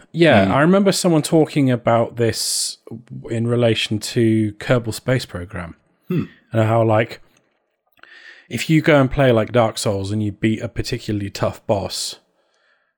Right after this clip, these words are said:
Speaker 1: that's, that's an achievement and it feels great, but all you've done is beaten a boss in a video game. Whereas if you get good at Kerbal Space Program,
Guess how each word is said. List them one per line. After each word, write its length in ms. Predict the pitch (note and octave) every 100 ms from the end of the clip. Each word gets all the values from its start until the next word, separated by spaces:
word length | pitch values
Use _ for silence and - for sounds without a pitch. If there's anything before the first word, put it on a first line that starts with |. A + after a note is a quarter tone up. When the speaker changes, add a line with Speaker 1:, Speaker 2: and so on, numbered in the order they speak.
| -
Speaker 1:
that's, 360 | A2+ A2 -
that's 280 | - A2+ -
an 60 | A2+
achievement 600 | G2+ - C#3 A#2+ F#2+ F#2 A#2
and 80 |
it 80 | A2
feels 240 | - A2 F#2+
great, 380 | B2+ A2+ F#2
but 100 | -
all 100 | G#2+
you've 140 | G#2 G#2
done 180 | G#2+ G2+
is 80 |
beaten 300 | - G#2+ G2
a 40 | G#2
boss 280 | G#2+ G2+ G#2+
in 80 |
a 40 | G2+
video 300 | A2+ A2 G2
game. 360 | G2+ F#2+ F#2 - - - _
Whereas 260 | G#2+ A2 B2
if 160 | -
you 80 | C3+
get 200 | C3 A#2+
good 180 | B2 A2
at 100 | G#2+
Kerbal 340 | B2+ A2 G#2
Space 300 | - C3+ B2+
Program, 520 | - G2 F#2 G2+ G2